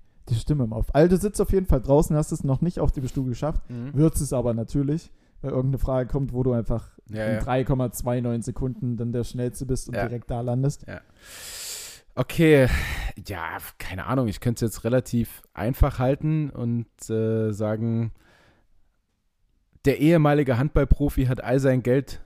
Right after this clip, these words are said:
Speaker 2: verspielt und
Speaker 1: Mhm.
Speaker 2: möchte nun wieder zurück an die Spitze oder irgendwie <laughs> sowas.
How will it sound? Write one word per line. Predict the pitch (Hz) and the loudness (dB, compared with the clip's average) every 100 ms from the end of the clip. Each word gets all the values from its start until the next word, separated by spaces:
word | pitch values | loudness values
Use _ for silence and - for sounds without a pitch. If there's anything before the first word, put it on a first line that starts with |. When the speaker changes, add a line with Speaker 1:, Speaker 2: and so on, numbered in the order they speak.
| - | -12
Speaker 2:
verspielt | - 123 - 131 147 139 | -4 -4 -2 0 2 0
und | 120 | -2
Speaker 1:
Mhm. | 117 | 0
Speaker 2:
möchte | 123 131 135 | 0 0 2
nun | 139 131 | 2 2
wieder | 127 120 | 0 0
zurück | 123 131 | -2 -2
an | 120 | -2
die | 135 | -2
Spitze | - 135 - 131 - | 2 0 2 0 4
oder | - 104 | 4 6
irgendwie | 127 123 147 139 | 6 6 6 6
<laughs> | |
sowas. | 123 156 147 156 156 | 6 6 6 6 2